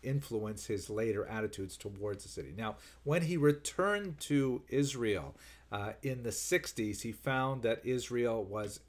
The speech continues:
openly in re-, a rebellion at this point.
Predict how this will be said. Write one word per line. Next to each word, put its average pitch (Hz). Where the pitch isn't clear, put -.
openly 127
in 113
re-, 110
a 113
rebellion 110
at 95
this 98
point. 92